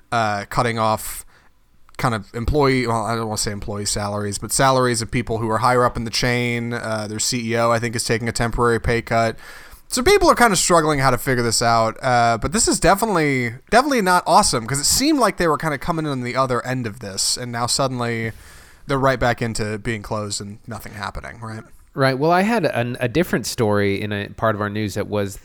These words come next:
Speaker 2: uh, they were going to kind of reintroduce, like, the Avengers series to help kinda get people back in theaters. So there was this whole thing where they were renegotiating some of these contracts that they have with the American studios on, on some of these bigger properties, and then it all would just was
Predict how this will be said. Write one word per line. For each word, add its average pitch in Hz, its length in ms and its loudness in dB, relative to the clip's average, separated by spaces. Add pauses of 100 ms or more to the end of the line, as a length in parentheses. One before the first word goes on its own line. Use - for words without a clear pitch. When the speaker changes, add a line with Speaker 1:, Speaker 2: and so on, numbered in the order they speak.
(140)
Speaker 2:
uh, 98 220 -2
they 104 200 0
were 107 160 2
going 104 380 -4
to 98 680 -2
kind 120 160 -2
of 101 100 -8
reintroduce, 117 720 0
like, 104 180 -6
the 113 120 -4
Avengers 110 420 -2
series 143 680 0
to 113 240 -2
help 101 340 -2
kinda 113 200 -4
get 101 160 -4
people 113 300 -6
back 104 220 -2
in 95 120 -10
theaters. 113 420 -2
So 110 140 0
there 113 120 2
was 117 120 0
this 117 140 -2
whole 131 360 2 (320)
thing 165 140 0
where 131 100 2
they 110 140 4
were 104 340 0
renegotiating 107 960 0
some 107 140 -6
of - 20 -6
these 98 160 -6
contracts 107 540 -2
that - 80 -14
they 92 100 -4
have 98 240 -2
with 95 140 -10
the 101 140 -2
American 95 420 -4
studios 104 600 0
on, 98 180 -4
on 98 200 -8
some 107 120 -10
of - 20 -6
these 92 100 -8
bigger 107 220 -2
properties, 95 560 -4 (280)
and 131 120 -4
then 123 80 0
it 107 160 -2
all 107 300 0
would 98 100 -6
just 98 240 -10
was 92 320 -10